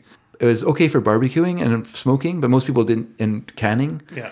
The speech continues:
Speaker 1: But most people went, I shouldn't say barbecuing. It's good for smoky, smoked meat and canning, but most people didn't use it for, like, cooking.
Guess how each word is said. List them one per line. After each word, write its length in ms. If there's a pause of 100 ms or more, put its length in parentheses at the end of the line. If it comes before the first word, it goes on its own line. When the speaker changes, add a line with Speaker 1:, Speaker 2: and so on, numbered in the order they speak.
(120)
Speaker 1:
But 140
most 180
people 180
went, 300
I 60
shouldn't 240
say 80
barbecuing. 580
It's 140
good 180
for 400 (220)
smoky, 440
smoked 360 (180)
meat 400 (400)
and 160
canning, 460
but 120
most 200
people 180
didn't 200
use 180
it 160
for, 180
like, 240
cooking. 400